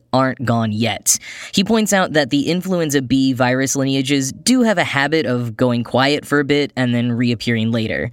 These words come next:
But he says it's possible we'll lose some of the diversity of H three N two, and as the most diverse one that had clades growing more and more distinct from one another in recent years, he says, quote, "If we have to pick a subtype to lose diversity in,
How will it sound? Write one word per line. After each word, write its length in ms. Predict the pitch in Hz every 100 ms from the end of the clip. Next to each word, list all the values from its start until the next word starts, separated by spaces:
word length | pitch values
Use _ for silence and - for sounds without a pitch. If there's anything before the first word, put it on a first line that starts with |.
| - - - _
But 520 | 135 180 247 277 -
he 180 | - 214
says 340 | - 190 233
it's 140 | 254 202
possible 540 | 190 226 226 196 196
we'll 180 | 165 147
lose 380 | 139 160 190 175
some 240 | - 139 151
of 100 | 156
the 40 |
diversity 640 | 156 147 123 117 131 135
of 80 | 131
H 220 | 110 104
three 200 | - 123
N 140 | 143 202
two, 300 | 120 98 104 - - -
and 260 | 123 113 113
as 240 | 117 113
the 80 | 117
most 240 | 117 -
diverse 400 | 120 117 120 -
one 240 | 127 123 123
that 240 | 117 110
had 300 | 127 117 117
clades 400 | - 127 120 123
growing 340 | 127 127 123
more 240 | 120 131 135
and 160 | 127
more 160 | 127 127
distinct 460 | 120 - 131 131 -
from 180 | 131
one 140 | 127 127
another 340 | 127 127 143
in 160 | 120 123
recent 300 | 131 131 117
years, 340 | 139 160 170
he 180 | - 147
says, 280 | 143 135 123
quote, 360 | 151 143 139 - - - -
"If 200 | 127 156
we 140 | 175
have 280 | 131 139 -
to 100 | 143
pick 220 | 160 139
a 80 | 117
subtype 600 | - 131 135 147 147 -
to 120 | 135
lose 220 | 123 127
diversity 560 | 120 113 139 160 160 160
in, 260 | 165 170